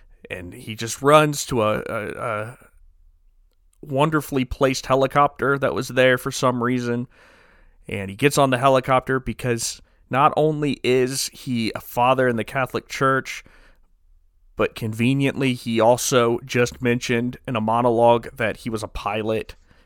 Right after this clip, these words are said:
in the Italian Air Force. Of course he was.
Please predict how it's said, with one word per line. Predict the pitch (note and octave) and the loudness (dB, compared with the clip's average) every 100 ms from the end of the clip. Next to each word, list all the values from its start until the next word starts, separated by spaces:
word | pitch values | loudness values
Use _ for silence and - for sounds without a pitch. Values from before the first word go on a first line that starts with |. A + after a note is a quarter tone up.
| _ - | _ 0
in | A#2 A2 G#2 - | 2 2 -2 -4
the | A2+ G#2 G2 | -2 -2 0
Italian | A2+ - A#2 A2+ G#2+ | -4 0 2 2 0
Air | G#2 A2 | 0 0
Force. | - A#2+ B2+ - - - _ _ | 0 0 0 -4 -10 -14 _ _
Of | - | -4
course | A#2 A#2 - | -2 0 0
he | A2+ | 0
was. | A2+ B2 C3+ - | 0 0 0 -4